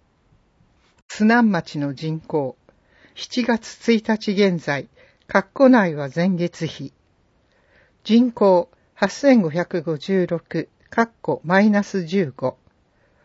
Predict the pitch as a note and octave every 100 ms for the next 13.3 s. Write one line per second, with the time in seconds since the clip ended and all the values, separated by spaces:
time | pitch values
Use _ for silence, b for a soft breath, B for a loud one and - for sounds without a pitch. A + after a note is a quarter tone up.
0 | _ - F3 A#3+ - G3+ G3 - G#3 B3+
1 | C#4 B3+ A3+ E3+ D3+ C#3+ C#3+ C3+ - F#3+
2 | F3+ E3+ D3 b b b - A#3+ - -
3 | D#3+ D3+ F#3+ F#3+ F#3+ - - E3+ D#3+ E3+
4 | - _ _ b b b b G#3+ A3+ A3+
5 | G#3 F3+ - - A3 C4+ - B3 G#3+ F3
6 | F#3 F#3+ - - C#3 C3+ F#3 C#3 A3 _
7 | _ b b b - A#3+ - - E3+ D#3+
8 | G3+ G#3 G#3+ - F3+ E3 E3+ E3 D#3+ D3
9 | _ _ _ _ _ _ _ _ _ _
10 | _ - - F#3+ A#3+ A3+ G#3 - D3+ B2+
11 | - - - B3 C#4 B3 A#3+ G#3 F#3+ G3+
12 | E3 D#3+ - C#3+ D#3+ D#3+ D3+ C3+ B2 A#2+
13 | - D3+